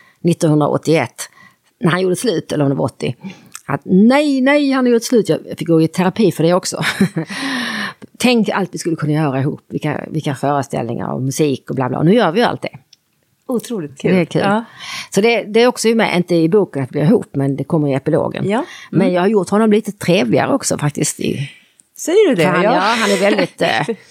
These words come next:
Speaker 1: vad man säger, snörpig och fyrkantig i första. Så jag har gjort honom lite mer ett djupare porträtt av honom.
Speaker 2: Jag förstår.
Speaker 1: Mm.
Speaker 2: Och vad tycker Jan då om porträttet av honom i boken?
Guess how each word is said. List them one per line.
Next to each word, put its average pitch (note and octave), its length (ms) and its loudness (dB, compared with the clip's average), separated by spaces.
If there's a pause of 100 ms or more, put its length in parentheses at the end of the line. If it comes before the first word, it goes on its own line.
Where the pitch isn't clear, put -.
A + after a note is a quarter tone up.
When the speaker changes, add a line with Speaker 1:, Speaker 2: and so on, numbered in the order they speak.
(400)
Speaker 1:
vad - 40 -14
man - 100 -14
säger, - 280 -4
snörpig - 720 0
och - 160 -6
fyrkantig F3+ 800 0
i F3+ 180 2
första. - 480 -2
Så D#3+ 120 -4
jag E3 40 0
har D#3+ 60 2
gjort D#3 160 -6
honom D3 220 -4
lite D3+ 260 -2
mer - 240 -4 (920)
ett D3 80 -2
djupare F3 360 2
porträtt F3 380 -4
av - 80 -8
honom. C#3+ 300 -6
Speaker 2:
Jag C4 280 -4
förstår. B3 560 -2
Speaker 1:
Mm. E3+ 120 0
Speaker 2:
Och F3+ 60 0
vad G#3+ 160 0
tycker A3 300 -2
Jan A3+ 380 -2
då D#3+ 140 -2
om D#3 120 -4
porträttet D3+ 500 -4
av C#3+ 100 -6
honom C#3 300 -6
i C#3 60 -8
boken? C3 340 -10